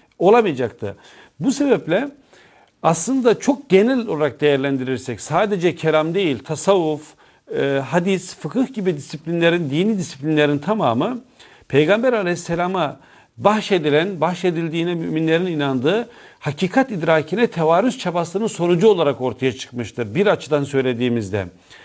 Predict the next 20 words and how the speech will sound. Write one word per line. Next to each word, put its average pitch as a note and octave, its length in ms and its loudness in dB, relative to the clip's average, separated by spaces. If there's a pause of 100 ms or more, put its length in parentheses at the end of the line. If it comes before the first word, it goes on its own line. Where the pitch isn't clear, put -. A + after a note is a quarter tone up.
(160)
Bunu A3+ 200 4
değişik B3 340 2
açılardan A3+ 480 0
ifade G#3 360 0
edebiliriz A3+ 500 0
tabii. G2+ 260 -2 (340)
Yani E3+ 340 0
bu, A#3 240 0 (360)
e, D3+ 360 4 (300)
bir G3+ 340 4
tür A3+ 140 -2
Kur'an A3 400 0
ve G3+ 80 2
sünneti G3 440 0
anlama F#3 380 -2
çabası F3+ 400 -2
olarak E3+ 320 0
da C#3 140 2
değerlendirilebilir B2 840 0
ama A3 300 2